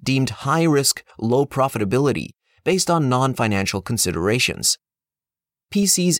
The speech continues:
inadvertently limit university seats for students on the basis of their reading, sporting,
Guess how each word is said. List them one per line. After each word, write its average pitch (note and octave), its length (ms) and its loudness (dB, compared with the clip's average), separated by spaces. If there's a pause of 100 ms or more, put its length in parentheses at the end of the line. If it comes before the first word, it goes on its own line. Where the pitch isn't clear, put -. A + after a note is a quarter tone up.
inadvertently D3+ 760 0
limit C#3+ 380 0
university C3 680 0
seats G2+ 320 -2
for G#2 140 -6
students C#3+ 560 0
on B2 120 -2
the B2 80 0
basis C#3 480 0
of A2+ 180 -4
their A2 160 2
reading, D3+ 420 0 (160)
sporting, A2+ 640 0